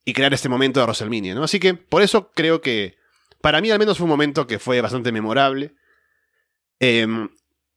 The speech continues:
es cierto que el show me baja mucho el hype por las pausas y los videos, y eso afecta bastante.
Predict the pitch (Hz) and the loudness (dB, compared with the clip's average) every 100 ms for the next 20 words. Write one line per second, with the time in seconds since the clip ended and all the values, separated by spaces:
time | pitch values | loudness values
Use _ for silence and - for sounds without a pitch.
0 | _ - 170 196 185 175 143 123 170 170 | _ -2 0 2 0 0 -2 0 2 2
1 | 180 175 _ _ _ _ _ _ - 135 | 0 -6 _ _ _ _ _ _ -8 0
2 | 151 170 180 165 165 160 135 151 143 143 | 2 2 2 2 2 2 2 0 0 0
3 | - - 127 104 - 147 143 139 - 135 | -6 -10 -8 -6 -2 2 2 2 0 -2
4 | - 101 95 110 123 143 139 127 - 110 | -2 -6 -6 -2 0 2 2 0 -2 -6
5 | 104 123 156 143 123 107 - 147 120 98 | -2 0 2 2 2 -2 -2 0 0 -2
6 | - 104 87 | -4 -6 -8